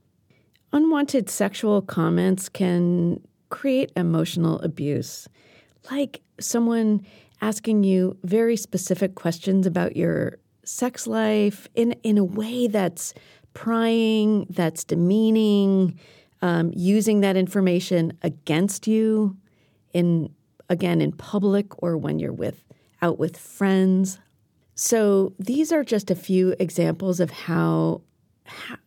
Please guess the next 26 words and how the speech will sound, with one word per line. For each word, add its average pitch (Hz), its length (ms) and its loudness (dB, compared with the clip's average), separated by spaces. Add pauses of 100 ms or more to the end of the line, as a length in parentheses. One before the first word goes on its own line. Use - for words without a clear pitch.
(160)
like, 190 220 -6
some 202 340 2
ways 190 760 2 (720)
that 160 580 0
emotional 170 840 2
abuse 160 580 -2
might 160 400 0 (120)
play 147 340 -2
out. - 500 -12 (460)
Okay, 202 160 0
we're 190 160 2
gonna 269 160 0
talk 294 260 -4
about 196 520 -2
property 208 560 -2
damage, 165 500 0
which 180 220 -2
is 175 280 -2 (460)
pretty, 269 920 -2 (360)
pretty 247 260 -2
clear. 214 720 0 (520)
So 208 840 0 (140)
property 240 580 0
is 180 140 0
damaged. 180 720 0
Sometimes 240 800 0